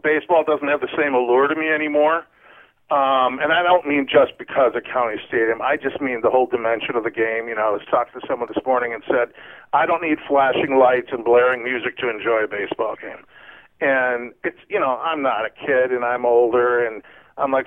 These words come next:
"Screw this. I don't need that anymore." And I'm more like, you know, where we used to sit between innings and talk to each other, have a beer, you know, and, and listen to people. But you don't get that anymore. You get this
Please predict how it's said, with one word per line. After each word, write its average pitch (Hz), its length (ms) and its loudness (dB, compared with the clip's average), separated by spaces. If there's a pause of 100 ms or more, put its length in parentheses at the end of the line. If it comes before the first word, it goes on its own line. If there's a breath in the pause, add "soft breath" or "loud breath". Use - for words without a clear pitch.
"Screw 127 220 -2
this. 107 200 2
I 131 200 0
don't 131 180 2
need 120 320 -8
that 110 260 0
anymore." 113 460 0
And 113 100 -2
I'm 117 140 -2
more 120 260 2
like, 113 400 0
you 135 80 -8
know, 123 140 0
where 135 400 0
we 143 240 -4
used 165 140 -4
to - 80 -6 (100)
sit 214 140 0
between 170 380 -2
innings 156 440 -6
and 117 140 -12
talk 156 300 -2
to 147 100 -4
each 127 120 -10
other, 123 240 0
have 139 220 0
a 139 60 -6
beer, 127 580 -4
you 117 100 -10
know, 123 280 0
and, 117 160 -8
and 113 180 -6
listen 135 640 -2
to 110 60 -4
people. 139 600 -4 (400 loud breath)
But 160 120 -4
you 160 80 2
don't 185 180 -2
get 185 160 -6
that 151 160 -2
anymore. 117 360 -4
You 113 140 -6
get 127 160 -10
this 120 140 -8